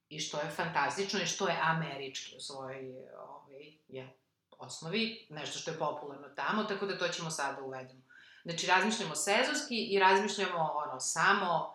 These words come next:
američki ili ono što je popularno u Americi. Znam, neki ljudi su se bunili za skonsi, da su skonsi engleski. Skonsi jesu engleski, ali ovako kako ih mi pravimo, ovi troglići su uglavnom američki i vrlo su popularni u Americi i onda, onda nam se uklapaju.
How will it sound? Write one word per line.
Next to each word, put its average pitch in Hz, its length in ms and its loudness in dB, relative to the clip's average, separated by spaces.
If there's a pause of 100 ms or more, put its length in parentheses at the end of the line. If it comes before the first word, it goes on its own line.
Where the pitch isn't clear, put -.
(100)
američki 185 720 0
ili 220 200 2
ono 190 140 2
što 175 140 -2
je 165 100 -2
popularno 135 720 -4
u 151 100 -10
Americi. 175 440 -4
Znam, 190 160 2
neki 180 200 -4
ljudi 190 140 -4
su - 140 -8
se 170 200 -4
bunili 170 280 -6
za 156 100 -12
skonsi, 165 400 -4
da - 40 -16
su - 100 -12
skonsi 160 380 -4
engleski. 147 600 -8 (220)
Skonsi 196 400 2
jesu 214 300 4
engleski, 247 440 4
ali 185 80 4
ovako 202 360 10
kako 196 200 2
ih 190 120 -2
mi 220 180 -2
pravimo, 240 800 6 (400)
ovi 170 340 6
troglići 180 440 0
su 175 140 -4
uglavnom 165 380 6
američki 180 440 -2
i 196 60 -2
vrlo 190 200 4
su 165 180 -2
popularni 160 480 2
u 147 40 -6
Americi 208 440 -2
i 214 40 4
onda, 202 180 2 (180)
onda 196 260 4
nam 170 160 0
se 165 140 -4
uklapaju. 131 500 -4